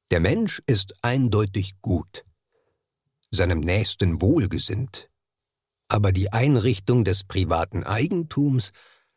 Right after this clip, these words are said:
hat seine Natur verdorben. Besitz an privaten Gütern gibt den einen die Macht und damit die Versuchung, den Nächsten zu misshandeln.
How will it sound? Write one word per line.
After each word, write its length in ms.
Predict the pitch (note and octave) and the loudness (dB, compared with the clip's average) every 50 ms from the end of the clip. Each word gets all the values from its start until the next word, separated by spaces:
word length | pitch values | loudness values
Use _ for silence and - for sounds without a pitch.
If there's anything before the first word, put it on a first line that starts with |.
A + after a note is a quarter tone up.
| _ _ _ _ _ _ | _ _ _ _ _ _
hat 200 | - - G#2 G2 | -2 -2 0 0
seine 180 | G#2 A2 G#2 F#2+ | 2 2 2 2
Natur 460 | F2 D#2 C2 - - - G2+ G2 F2+ | 2 0 -2 -4 -2 2 2 4 4
verdorben. 680 | F#2 - E2+ D2+ E2 E2 F2 F#2 F2+ D#2 - - A2+ - _ _ _ _ _ _ _ _ _ _ _ _ _ _ _ _ _ _ _ _ _ _ _ _ _ _ _ _ _ _ _ _ _ _ _ _ | 2 0 -4 -2 0 0 2 2 0 -2 -4 -10 -16 -16 _ _ _ _ _ _ _ _ _ _ _ _ _ _ _ _ _ _ _ _ _ _ _ _ _ _ _ _ _ _ _ _ _ _ _ _
Besitz 420 | - G2+ G2 F#2+ E3 E3 - - - | 0 2 2 4 2 2 0 -4 -2
an 160 | - D3 A2+ G2 | 0 0 0 0
privaten 560 | - G#2 G2+ G2 G#2+ A#2+ C3 - - F#2+ F2+ | 2 0 2 2 2 2 2 2 2 2 2
Gütern 520 | - C3 F#3+ - - F#3 F3+ F3+ F3 D#3 - _ _ _ _ _ _ | 4 2 2 2 2 2 2 2 0 0 -4 _ _ _ _ _ _
gibt 240 | - D3+ - - - | -2 -2 -2 0 -2
den 140 | A2 F2+ F2 | 0 0 0
einen 340 | - A#2 A#2 C3+ C3+ B2+ G#2+ | 0 2 2 4 4 2 2
die 100 | - D#2 | 0 0
Macht 560 | C#2+ E2 B2 F3 - - - - - - _ _ _ _ _ _ _ _ _ | 0 0 0 0 -2 -4 -8 -14 -18 -20 _ _ _ _ _ _ _ _ _
und 220 | - G2 F2+ - | -2 0 2 2
damit 260 | A2 C3 C#3 C3+ - A#2+ | 4 4 4 2 2 0
die 60 | G#2+ | -2
Versuchung, 720 | G2 E2 D2+ D2+ D#2 G2+ C3+ C3+ G2+ - C3 B2+ A#2+ A2 | -2 -2 -2 0 2 4 4 4 4 2 2 4 2 2
den 160 | F#2+ C2+ - | 0 -2 -2
Nächsten 500 | - F#2+ G#2 A2 G2+ - - - A2 G2+ | 0 0 2 2 0 -2 0 2 2 2
zu 140 | F#2+ - G2+ | 2 2 2
misshandeln. 580 | G2+ G2 G2 - - - E2 D#2 - A2 G#2 | 4 4 2 2 -2 -4 -4 -4 -4 -6 -8